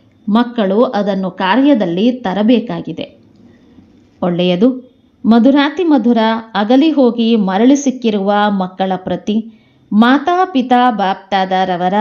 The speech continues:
ನೆನಪು, ಪ್ರೀತಿ ಹಾಗೂ ಸುಪ್ರಭಾತ. ಆತ್ಮಿಕ ಮಕ್ಕಳಿಗೆ ಆತ್ಮಿಕ ತಂದೆಯ ನಮಸ್ತೆ, ಆತ್ಮಿಕ ತಂದೆಗೆ ಆತ್ಮಿಕ ಮಕ್ಕಳ ನಮಸ್ತೆ, ನಮಸ್ತೆ, ನಮಸ್ತೆ. ಧಾರಣೆಗಾಗಿ ಮುಖ್ಯಾಂಶಗಳು.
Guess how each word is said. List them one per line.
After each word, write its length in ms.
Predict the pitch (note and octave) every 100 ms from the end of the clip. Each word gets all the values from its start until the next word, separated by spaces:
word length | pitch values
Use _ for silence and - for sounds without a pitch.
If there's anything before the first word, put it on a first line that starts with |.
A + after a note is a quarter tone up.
| A3+
ನೆನಪು, 720 | A3 F#3+ G3 G3+ G3+ B3 C4 C4
ಪ್ರೀತಿ 480 | G3+ G3+ F#3+ A3 A3+
ಹಾಗೂ 360 | A3 A3 F3 F3+
ಸುಪ್ರಭಾತ. 720 | - - F3 F3 F#3 F#3 A3 A#3 A3+ - _ _ _ -
ಆತ್ಮಿಕ 500 | B3+ D#4 - G4 G4
ಮಕ್ಕಳಿಗೆ 640 | D#4 C4+ C4+ A#3+ A3 A3+
ಆತ್ಮಿಕ 580 | A#3 G3 G#3+ - B3 A#3+
ತಂದೆಯ 520 | A3 G#3+ G3 F#3+ F3+
ನಮಸ್ತೆ, 640 | F3 F3 F#3 G3 - G#3+ A3 A3 - _ -
ಆತ್ಮಿಕ 480 | A3+ A3+ - G#3+ F#3+
ತಂದೆಗೆ 800 | F#3 F#3+ F#3+ G3+ G3+ A#3 A#3+ A#3+ F#3+
ಆತ್ಮಿಕ 480 | G3+ - G3 F#3+
ಮಕ್ಕಳ 460 | F3+ F3+ F3+ - F#3 G3+ A#3 - _ _ _
ನಮಸ್ತೆ, 720 | G3+ A3 A#3 A#3 - B3+ B3+ C4
ನಮಸ್ತೆ, 1000 | C4 F#3+ F#3+ F#3 - G#3 G3+ G#3 G#3+ F3+
ನಮಸ್ತೆ. 600 | E3+ E3 E3 - D#3+ - _ _ _ _ _ _ _ _ -
ಧಾರಣೆಗಾಗಿ 800 | G#3 A#3 D4 F#4+ G4 D4 A3+ B3
ಮುಖ್ಯಾಂಶಗಳು. 1200 | B3 A3+ - A3 G3+ F#3+ G3 F#3 G3+ A#3+ - _